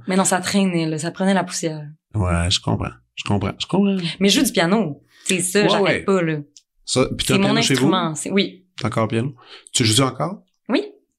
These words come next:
Speaker 2: T'amuses à... Qu'est-ce que tu fais ? Est-ce que tu, est-ce que tu tripotes le piano en mettant des vieilles,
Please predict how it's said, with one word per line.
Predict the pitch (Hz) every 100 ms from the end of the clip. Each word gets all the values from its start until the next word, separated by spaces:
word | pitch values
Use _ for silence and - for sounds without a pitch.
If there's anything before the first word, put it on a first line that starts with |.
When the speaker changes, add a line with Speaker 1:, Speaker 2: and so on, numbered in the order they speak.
| _ -
Speaker 2:
T'amuses | 117 120 123
à... | 117
Qu'est-ce | - - 170
que | -
tu |
fais ? | 147
Est-ce | 139 -
que |
tu, | 110 - 110 104 98 -
est-ce | 113 -
que | 131
tu | - - 113 104 101 _ _ _ _ -
tripotes | - 113 127
le | 120
piano | 113 113
en | 117
mettant | 107 113
des | 107
vieilles, | 104 104